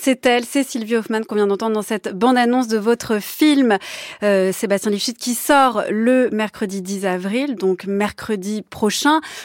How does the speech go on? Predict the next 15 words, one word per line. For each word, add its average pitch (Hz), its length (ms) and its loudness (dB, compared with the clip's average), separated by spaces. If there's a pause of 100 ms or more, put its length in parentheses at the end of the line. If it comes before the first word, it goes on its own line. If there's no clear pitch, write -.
Vous 214 80 -2
l'avez 214 280 2
dit, 269 260 2
Sylvie 233 380 -4
est 214 60 0
cadre 233 280 0
infirmière 226 340 0
depuis 208 240 -8
quarante 208 300 -2
ans 214 80 0
à 208 40 0
l'hôpital 208 540 0
nord 226 460 2
de 185 100 -4
Marseille. 269 640 0